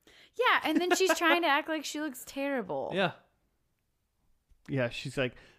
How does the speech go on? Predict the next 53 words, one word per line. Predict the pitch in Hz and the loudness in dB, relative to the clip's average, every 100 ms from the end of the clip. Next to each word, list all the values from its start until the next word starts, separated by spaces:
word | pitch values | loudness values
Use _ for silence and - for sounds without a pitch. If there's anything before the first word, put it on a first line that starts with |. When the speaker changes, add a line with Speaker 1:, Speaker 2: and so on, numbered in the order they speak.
| _ | _
Speaker 3:
"I | 185 | 2
got | 214 180 | 4 6
a | |
little | 156 175 165 139 | 6 6 4 4
loose | 156 - | 4 2
skin," | - - 139 127 120 - | -6 0 2 2 0 -2
and | 151 156 | 2 4
I | |
was | 147 139 | 4 4
like, | 135 131 - 185 - - - | 2 0 -2 -2 -2 -10 -18
<laughs> | - - - | -10 -10 0
"Okay." | 123 143 147 139 151 - _ - | 0 2 0 0 0 -4 _ -2
Speaker 1:
But | 330 | 0
Speaker 2:
Yeah, | |
Speaker 1:
look | 370 403 | 2 4
Speaker 2:
and | |
it | 349 | 4
was | |
Speaker 1:
how | 294 | 6
Speaker 2:
like, | 277 | 6
Speaker 1:
hot | 311 311 | 6 6
I | |
am | 269 226 | 4 2
Speaker 2:
same. | 220 | 4
Speaker 1:
while | 233 240 | 6 6
I | 226 220 220 208 - | 6 4 2 0 -4
flash | - 208 190 196 208 - | -8 0 2 4 0 -4
a | 202 | -6
young | 202 202 190 185 | -4 -4 -6 -6
boy | 180 185 180 | -2 0 2
on | 165 | 0
a | 156 | -2
bike. | 175 151 78 - - | -2 -2 -4 -10 -12
Speaker 2:
Mm-hmm. | 131 127 135 - | -10 -8 -10 -2
Speaker 3:
Yeah, | 143 143 113 | 4 4 4
it | - | 2
started | 180 180 143 | 4 6 6
off | 143 151 | 4 4
with | 143 | 2
her, | 143 135 | 2 4
like, | 135 127 - - | 4 2 -4 -8
judging | 127 131 123 135 127 | 4 4 6 2 2
how, | 127 120 | 2 2
like, | 120 117 - _ - | 2 0 -2 _ -18
she's | - 131 | -6 -4
gone | 123 117 120 | 0 2 2
downhill | 117 117 120 117 | 2 2 2 2
in | 117 | 2
her | 117 | 2
body, | 113 110 117 104 | 2 2 0 0
and | 117 | -2
then | 107 92 | -2 -2
Speaker 2:
Mm-hmm. | 123 123 | -6 -10